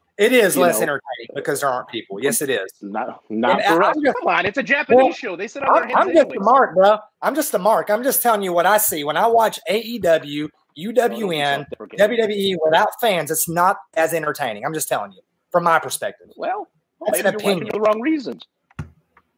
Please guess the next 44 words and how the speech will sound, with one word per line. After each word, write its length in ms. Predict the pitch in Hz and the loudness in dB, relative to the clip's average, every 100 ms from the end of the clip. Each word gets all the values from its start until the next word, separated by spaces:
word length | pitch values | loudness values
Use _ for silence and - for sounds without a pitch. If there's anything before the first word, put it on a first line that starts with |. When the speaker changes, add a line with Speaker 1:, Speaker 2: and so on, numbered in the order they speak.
| _ - | _ -14
Speaker 1:
<laughs> 500 | 165 175 - - - | -10 -8 -6 -6 0
I'm 180 | 156 190 | 0 4
watching 320 | 226 392 240 | 4 4 0
because 240 | 202 196 | 2 4
I'm, 180 | 190 185 - | 4 2 2
I'm 260 | 165 170 - | -2 -2 -8
looking 260 | 156 226 202 | -2 -2 0
to 60 | |
be 160 | 196 214 | 0 0
entertained. 520 | 214 196 233 302 135 - _ _ _ _ - | 0 0 -2 -2 -6 -12 _ _ _ _ -2
And 220 | 175 175 | 0 2
I, 140 | 165 | 2
Speaker 2:
Are 80 | 190 | 4
you 40 | 196 | 2
Speaker 1:
I 40 | |
Speaker 2:
looking, 140 | 226 254 | 2 4
Speaker 1:
guarantee 220 | 254 226 _ - - | 2 2 _ -10 -2
there's, 180 | 240 - - | -2 0 0
Speaker 2:
are 100 | 165 | 0
you 60 | |
Speaker 1:
there's 160 | 170 240 226 | 2 2 4
Speaker 2:
looking 40 | |
Speaker 1:
not 120 | 247 | 2
a 40 | 214 | 2
Speaker 2:
to 120 | 165 | -2
see 140 | 196 | 0
the 60 | - 185 | 0 -2
Speaker 1:
wrestler 200 | 208 170 | -2 2
that 180 | 165 262 | 4 4
I 60 | 330 | 2
Speaker 2:
people's 100 | - | 0
Speaker 1:
know. 180 | 139 131 | -2 0
Speaker 2:
interaction? 800 | 208 208 202 214 - 285 277 285 _ _ | 0 2 2 0 -4 -8 -8 -10 _ _
Or 100 | - | -6
are 40 | 156 | -2
you 380 | 165 156 165 185 | 0 0 -2 -6
looking 320 | 175 180 185 | -6 -6 -10
to 100 | 180 | -8
see 200 | - 180 | -4 -2
what's 180 | 185 185 | -2 -2
happening 400 | 139 147 160 160 | -2 -2 -4 -6
in 80 | 175 | -6
the 80 | |
ring? 320 | 214 320 123 | -6 -8 -10